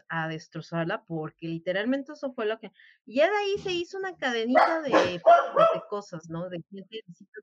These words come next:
que es, que es mala, que ni la veas, que ni pierdas tu tiempo. Yo digo, pero curiosamente a gente que no le, no es tan conocedora, les gustó y, y se divirtieron con la película.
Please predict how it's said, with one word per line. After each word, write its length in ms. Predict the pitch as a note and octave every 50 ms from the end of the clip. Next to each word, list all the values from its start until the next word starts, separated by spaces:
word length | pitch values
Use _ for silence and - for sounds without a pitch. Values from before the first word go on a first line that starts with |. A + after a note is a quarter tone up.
| - _
que 100 | E3+ E3+
es, 100 | E3+ - _ _ _ _ _ _ _ _ _ _
que 80 | G3+
es 80 | G#3 G3
mala, 400 | G3+ F#3 F#3 G3 A3 A3+ A#3 A#3 A3+
que 100 | G#3+ F#3+
ni 80 | F#3 F3+
la 140 | F3 E3 E3
veas, 360 | E3+ E3 F3 F3+ G#3 A#3 - _
que 80 | A3
ni 120 | G3+ F#3+ F3+
pierdas 260 | G3 G3+ G#3 G#3+ G#3+
tu 120 | G3+ F3+
tiempo. 280 | F3 G#3 G3+ F#3+ - A3+
Yo 80 | A3+ A3+
digo, 220 | A#3 A3+ A#3 A3+ A#3 _ _ _ _ _
pero 280 | - C4+ C4+ C#4 C#4 C4+
curiosamente 680 | - D4+ D4+ D#4+ D#4+ E4 F#4+ G4 G4 F#4+ F#4 F4 F#4 F#4+
a 40 | D4+
gente 480 | B3+ - D#4+ D4+ C#4+ - F4 E4 E4+ _ _
que 140 | B3+ B3 A#3+
no 220 | A#3+ B3 B3+ C#4
le, 500 | E4 E4+ F4+ F4 F4 E4+ E4 C#4+ B3+ A#3+
no 300 | B3+ B3+ C4+ C#4+ D#4 E4+
es 260 | F4+ F#4+ F#4+ - _ _
tan 220 | G#4 G#4+ G4+ F4
conocedora, 840 | - D4 C4 A#3+ A3+ A3 A3 - - G#3 G3 G3+ G3+ G#3+ B3 D4+ D#4+ -
les 340 | - G#3 G#3+ A3+ A3+ G#3+ G3+
gustó 500 | A3 A#3 A3+ - _ - B3+ B3+ C4+ D4+
y, 220 | F4 F4+ E4+ D4 - - - _ _ _ _
y 80 | - -
se 160 | - B3+ A#3+ A#3
divirtieron 680 | A#3+ B3 A#3+ B3 B3 B3+ - - D4 D#4+ F4+ F#4+ F#4+ F#4
con 180 | - B3 G#3
la 160 | F#3 E3+ E3+
película. 680 | - G3 G3 G#3+ A3+ A3 _ _ F3 D3+ C3 B2+ C3